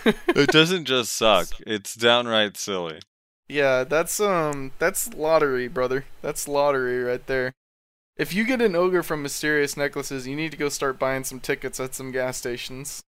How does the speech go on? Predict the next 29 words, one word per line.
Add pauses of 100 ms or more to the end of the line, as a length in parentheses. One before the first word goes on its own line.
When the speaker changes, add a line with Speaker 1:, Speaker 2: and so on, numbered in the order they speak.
(380)
Speaker 2:
Not,
not
only
that,
but
if, (280)
if
your
idea
of
grinding
is
spending
money (260)
as
fast
as
you
can.
Speaker 1:
<laughs>
Yeah. (1400)
Speaker 2:
Oh,
no. (120)
Speaker 1:
I
mean,
he
is,
he
is